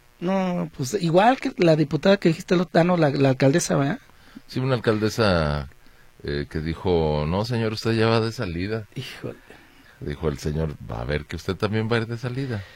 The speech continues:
Speaker 1: Ay, ay, ay. Díganos ustedes qué opinan.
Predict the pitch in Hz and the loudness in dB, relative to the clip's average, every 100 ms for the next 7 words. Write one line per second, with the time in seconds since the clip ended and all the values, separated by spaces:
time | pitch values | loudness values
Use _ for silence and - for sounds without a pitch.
0 | - - - - 135 170 180 160 160 156 | -20 -20 -20 -6 2 4 6 6 6 4
1 | 165 - 175 180 214 233 208 - 160 190 | 2 -6 2 4 6 6 6 2 4 6
2 | 202 - 190 196 190 185 | 6 4 2 0 -2 -4